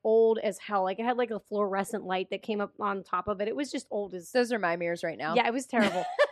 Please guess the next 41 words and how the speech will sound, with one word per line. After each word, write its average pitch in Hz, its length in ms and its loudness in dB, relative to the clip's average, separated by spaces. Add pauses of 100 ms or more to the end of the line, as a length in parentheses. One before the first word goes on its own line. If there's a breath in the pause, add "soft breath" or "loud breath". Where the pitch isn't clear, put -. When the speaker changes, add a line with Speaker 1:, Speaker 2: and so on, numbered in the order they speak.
(240)
Speaker 1:
So, 262 480 8
um, 240 260 4
we 285 100 0
took - 240 -2
it 269 140 0
out, 262 280 4
and 220 120 0
behind 294 560 0
it 190 260 0
was 277 140 -4
just, 339 160 -6
like, 392 100 -4
a 392 60 -2
wood 294 260 2
panel, 220 400 -2
right? 208 240 -2
It 226 80 -2
was, 226 100 -2
like, 214 140 -6
kinda 233 160 -4
sunken 220 340 -6
in 202 140 -6
where 196 140 -4
it 185 40 -6
was, 190 140 -8
like, 190 160 -6
into 190 160 -6
the 185 80 -4
wall. 180 420 -2 (1160)
And 247 440 2 (120)
we 240 320 -6
wrote, 214 540 -2 (140)
uh, - 200 -6 (440)
"David 247 540 0
and 220 200 -4
Colleen 214 580 -4
forever." 196 600 -6 (180)
<laughs> 233 60 2
Speaker 2:
No. 202 580 6
Speaker 1:
And 185 100 0
then 640 260 -6